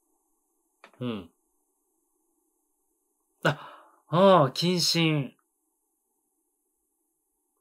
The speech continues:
うん。長官。うん。さっきのドラゴン？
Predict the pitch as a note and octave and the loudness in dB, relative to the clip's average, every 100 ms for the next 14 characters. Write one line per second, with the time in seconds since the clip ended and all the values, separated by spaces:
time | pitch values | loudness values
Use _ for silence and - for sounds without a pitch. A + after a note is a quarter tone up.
0 | _ _ _ _ _ _ _ C3+ C#3+ D3 | _ _ _ _ _ _ _ -4 0 0
1 | A2+ - _ _ _ - - E3+ E3 D3+ | -4 -14 _ _ _ 0 2 2 0 0
2 | C#3+ B2+ - _ _ _ _ _ _ _ | -2 -2 -8 _ _ _ _ _ _ _
3 | _ _ _ _ _ _ _ _ _ _ | _ _ _ _ _ _ _ _ _ _
4 | _ _ _ _ _ _ _ _ _ _ | _ _ _ _ _ _ _ _ _ _
5 | _ _ _ _ _ _ B2 B2 A2+ F#2 | _ _ _ _ _ _ -14 -14 -14 -18
6 | E2+ _ _ _ _ _ _ _ _ _ | -20 _ _ _ _ _ _ _ _ _
7 | _ _ _ _ - - G#3+ G#3+ D#3+ A2+ | _ _ _ _ -18 -4 -4 -2 -4 -4
8 | A2+ F#3 D3 F#2 C#3 | 0 2 2 0 -14